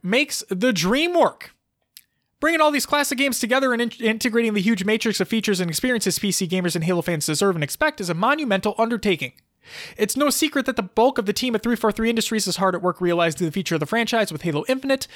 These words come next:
so the same amazing publishing team who diligently brought all the recent improvements and updates to M C C over the last year has invited a few friends to help us achieve victory. The experienced and passionate folks at Splash Damage and Ruffian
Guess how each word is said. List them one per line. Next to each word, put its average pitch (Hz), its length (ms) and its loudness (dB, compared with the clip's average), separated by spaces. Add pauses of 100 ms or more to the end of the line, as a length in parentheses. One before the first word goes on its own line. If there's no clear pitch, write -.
(200)
so 240 120 2
the 202 80 0
same 311 280 0
amazing 240 380 2
publishing 226 420 -2
team 190 180 -4
who 170 140 0
diligently 226 500 0
brought 185 280 2
all 196 180 4
the 233 100 2
recent 214 240 0
improvements 202 380 -2
and 185 80 0
updates 185 240 -2
to - 80 0
M 175 80 -2
C 175 100 -4
C 190 160 -2
over 170 140 0
the 156 80 -6
last 156 260 -2
year 269 240 2 (280)
has 202 180 0
invited 220 340 0
a 196 60 0
few 302 200 4
friends 214 320 0
to - 80 -2
help 190 200 0
us 220 100 0
achieve 151 300 -2
victory. 156 480 -4 (540)
The 220 60 2
experienced 262 460 0
and 240 80 0
passionate 233 400 -2
folks 233 260 0
at 202 120 -2
Splash - 360 -2
Damage 190 300 -2
and 143 180 -4
Ruffian 165 440 0